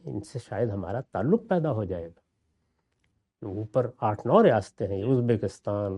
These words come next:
قازقستان اور یہ اور سب، اور اس طرح شاید ہم ایک بڑا بلاک بنانے میں کامیاب ہو جائیں گے۔ تو ایک طرف یہ کہ یہاں سوویت یونین کو باہر نکالا جائے اور دوسری جانب یہ کہ آگے مستقبل میں بھی کئی پاکستان نظر آ رہے ہیں، تو یہ بھی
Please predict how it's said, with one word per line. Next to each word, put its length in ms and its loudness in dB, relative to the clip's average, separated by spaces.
قازقستان 880 -2
اور 100 -8
یہ 160 -4
اور 100 -2
سب، 200 -4
اور 120 -6
اس 200 -6
طرح 200 0
شاید 340 -4
ہم 100 -2
ایک 160 -4
بڑا 240 2
بلاک 440 0
بنانے 300 0
میں 120 -4
کامیاب 400 -6
ہو 140 -2
جائیں 280 -4
گے۔ 80 -8
تو 80 -10
ایک 340 2
طرف 200 6
یہ 200 6
کہ 80 -2
یہاں 320 0
سوویت 540 -4
یونین 420 0
کو 120 -16
باہر 320 0
نکالا 420 0
جائے 200 -4
اور 120 -6
دوسری 440 2
جانب 300 2
یہ 220 2
کہ 120 -2
آگے 360 6
مستقبل 600 2
میں 160 4
بھی 280 -2
کئی 180 8
پاکستان 640 4
نظر 280 2
آ 160 -2
رہے 120 -4
ہیں، 160 -10
تو 80 -10
یہ 200 -6
بھی 160 -2